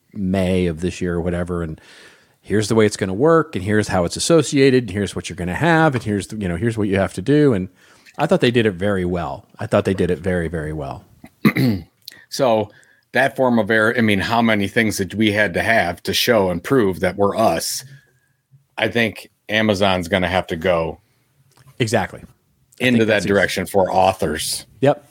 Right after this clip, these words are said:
Speaker 1: I think that for
Speaker 2: Um,
Speaker 1: content
Speaker 2: as, as,
Speaker 1: creators,
Speaker 2: and they
Speaker 1: full
Speaker 2: do
Speaker 1: stop.
Speaker 2: for,
Speaker 1: Yeah.
Speaker 2: they
Speaker 1: Yeah.
Speaker 2: do for sellers.
Speaker 1: Yeah,
Speaker 2: They do
Speaker 1: they
Speaker 2: for
Speaker 1: do,
Speaker 2: sellers.
Speaker 1: right.
Speaker 2: They, they
Speaker 1: Yeah.
Speaker 2: just need to take the seller. I don't, I mean, I'm sure they're already doing this. I don't wanna discount, there's a lot of smart people at Amazon, but in looking at some of these stories from the article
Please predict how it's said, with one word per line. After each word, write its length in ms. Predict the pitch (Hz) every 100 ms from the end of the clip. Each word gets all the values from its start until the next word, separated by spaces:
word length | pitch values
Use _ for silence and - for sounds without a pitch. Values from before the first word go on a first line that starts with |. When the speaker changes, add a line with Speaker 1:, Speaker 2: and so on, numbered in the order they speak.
| _ - - -
Speaker 1:
I 80 | 104
think 200 | 110 104
that 280 | 92 85 80
for 60 | 151
Speaker 2:
Um, 60 |
Speaker 1:
content 260 | 143 160 151
Speaker 2:
as, 60 | 135
as, 160 | 185 135
Speaker 1:
creators, 100 | 196
Speaker 2:
and 140 | 208
they 80 | 202
Speaker 1:
full 60 | 175
Speaker 2:
do 160 | 240
Speaker 1:
stop. 60 | -
Speaker 2:
for, 120 | -
Speaker 1:
Yeah. 160 | 110 160 _
Speaker 2:
they 80 | 165
Speaker 1:
Yeah. 80 | 147
Speaker 2:
do 140 | 185
for 140 | 190 143
sellers. 680 | - 151 117 131 - - - _ _ _ _ _ -
Speaker 1:
Yeah, 260 | 196 240 -
Speaker 2:
They 100 | 131
do 100 | 120
Speaker 1:
they 60 | 143 185
Speaker 2:
for 40 |
Speaker 1:
do, 0 |
Speaker 2:
sellers. 440 | - 135 120 101
Speaker 1:
right. 140 | 123 120
Speaker 2:
They, 100 | 127
they 120 | 120 131
Speaker 1:
Yeah. 60 |
Speaker 2:
just 180 | 127 131
need 160 | 131 113
to 80 |
take 220 | 107 123 110
the 80 |
seller. 500 | - 110 101 90 87 _ -
I 80 |
don't, 220 | 110 101 87
I 40 |
mean, 260 | 92 85 85 -
I'm 140 | 123
sure 220 | - 165
they're 180 | 127 110
already 280 | 107 107 101
doing 320 | 92 104 110
this. 180 | 113 110
I 80 | 101
don't 80 | 104
wanna 160 | 95
discount, 480 | 82 98 - 110 104
there's 220 | 90 87
a 20 | 90
lot 160 | 98
of 60 | 98
smart 280 | - 95 98
people 300 | 101 101 107
at 80 |
Amazon, 480 | 107 110 107 117 120 - - - - - -
but 140 | 117
in 200 | 113 107
looking 460 | 107 110 120 135 117
at 100 | 107
some 200 | 117 107
of 80 | 101
these 180 | 101
stories 460 | - 110 104 98 92
from 180 | 107 101
the 100 | 95
article 520 | 92 98 101 82 78